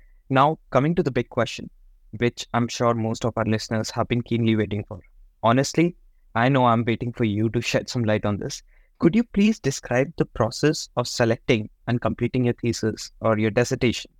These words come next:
And do you have any advice for new students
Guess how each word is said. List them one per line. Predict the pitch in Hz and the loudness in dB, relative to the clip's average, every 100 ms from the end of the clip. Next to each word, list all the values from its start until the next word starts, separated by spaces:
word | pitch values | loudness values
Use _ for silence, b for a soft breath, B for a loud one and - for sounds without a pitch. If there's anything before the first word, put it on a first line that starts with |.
| _ _ _ - - | _ _ _ -20 -6
And | 123 117 | -2 2
do | 117 | 4
you | 123 | 4
have | 127 123 | 2 0
any | 123 | 0
advice | 117 - 117 135 - | -2 0 0 0 -2
for | - | -2
new | 127 135 | 0 0
students | - 135 143 147 143 - | -2 -2 -2 -2 -6 -10